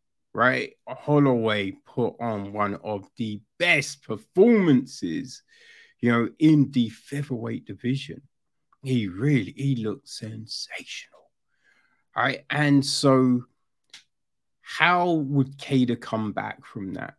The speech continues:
Now, the thing I, I like that he took so much time because the damage in that, it was crazy. And I think when you see people come back too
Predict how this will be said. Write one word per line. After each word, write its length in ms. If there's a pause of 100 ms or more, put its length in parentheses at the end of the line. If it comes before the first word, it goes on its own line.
(460)
Now, 240 (160)
the 100
thing 460 (120)
I, 300 (100)
I 100
like 480
that 140
he 100
took 380 (640)
so 260
much 320
time 340 (340)
because 540
the 140 (200)
damage 800
in 240
that, 160 (240)
it 100
was 140
crazy. 800 (500)
And 180
I 160
think 220
when 260
you 120
see 280
people 440
come 400
back 440
too 520